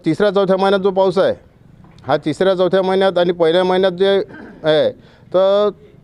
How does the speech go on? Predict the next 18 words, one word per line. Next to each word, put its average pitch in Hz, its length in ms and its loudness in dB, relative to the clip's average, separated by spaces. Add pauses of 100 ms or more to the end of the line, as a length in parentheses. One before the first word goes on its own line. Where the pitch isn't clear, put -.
(540)
पहिल्या 151 240 2
महिन्यात 196 240 2
ज्या 196 600 2
पेरी 175 180 2
होतील, 180 480 -2 (400)
त्यांना 175 260 0
तिसऱ्या 175 320 0
म-, 175 280 -2
चौथ्या 160 340 0
महिन्यातल्या 175 340 0
पावसामुळे 165 480 0
तुरीचं 160 340 -2
पीक 160 220 -4
भरपूर 175 320 0
येईल. 101 180 0 (1400)
त्याच्यानंतर 185 680 0 (840)
मूग 180 380 0
आहे, 180 280 0